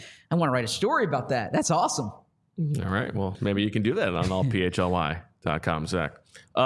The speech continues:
Speaker 2: all right. Last thing I wanna talk to you about before we get going. We did the look back at the predictions from before the season. I want you to make a, a prediction on one superlative for the rest of the season, okay? This is a,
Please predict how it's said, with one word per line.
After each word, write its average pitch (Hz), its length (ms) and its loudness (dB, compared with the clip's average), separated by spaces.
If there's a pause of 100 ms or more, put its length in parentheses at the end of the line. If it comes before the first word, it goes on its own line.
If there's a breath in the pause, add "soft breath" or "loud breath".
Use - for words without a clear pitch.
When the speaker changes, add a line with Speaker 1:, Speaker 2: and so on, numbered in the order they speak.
(140)
Speaker 2:
all 160 80 2
right. 123 160 0
Last 165 320 2
thing 175 140 0
I - 20 4
wanna 151 160 2
talk 127 220 0
to 117 80 0
you 110 40 0
about 101 340 0
before 110 400 0
we 107 100 0
get 104 200 0
going. 98 340 0 (540)
We 113 140 2
did 123 300 0
the 127 380 2 (280)
look 127 300 0
back 127 260 0
at 123 80 0
the 117 80 -2
predictions 117 460 0
from 113 140 0
before 113 280 0
the 139 80 0
season. 156 400 -2 (220 soft breath)
I - 80 2
want 139 160 2
you 151 60 2
to 139 60 2
make 131 200 0
a, 117 160 4
a 110 120 2
prediction 120 580 0
on 107 220 2
one 127 260 2
superlative 110 1000 0
for 101 440 0 (220 soft breath)
the 98 60 -2
rest 110 300 0
of 85 60 -4
the 90 80 -2
season, 73 340 -4
okay? 95 240 0
This 107 100 0
is 123 140 0
a, 120 120 2